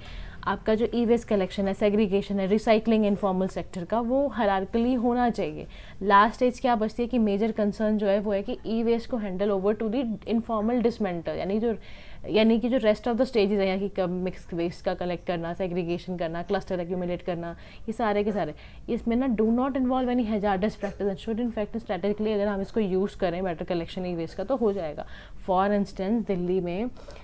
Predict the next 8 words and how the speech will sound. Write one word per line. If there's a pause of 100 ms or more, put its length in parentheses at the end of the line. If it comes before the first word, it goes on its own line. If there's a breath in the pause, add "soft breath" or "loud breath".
(140)
दिल्ली
बेस्ड
एक
ना
पीआरओ
है,
that
is